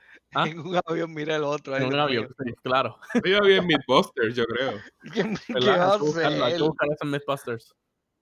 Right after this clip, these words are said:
Speaker 2: Ay,
Speaker 3: No.
Speaker 2: están al garete, ¿verdad? Yo no, en verdad no sé.
Speaker 1: En verdad no me da, en verdad me da lo mismo.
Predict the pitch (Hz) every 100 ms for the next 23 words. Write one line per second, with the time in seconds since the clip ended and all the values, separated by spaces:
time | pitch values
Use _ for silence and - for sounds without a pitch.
0 | 175 - - 190 220 - - 226 220 202
1 | 226 - - - 202 _ _ - - -
2 | 151 156 151 156 143 139 139 139 135 127
3 | 123 127 135 151 143 131 135 131 139 -
4 | 135 - _ _ 160 165 156 180 226 202
5 | 196 202 _ _ 160 160 156 180 160 147
6 | 156 135 110 104 -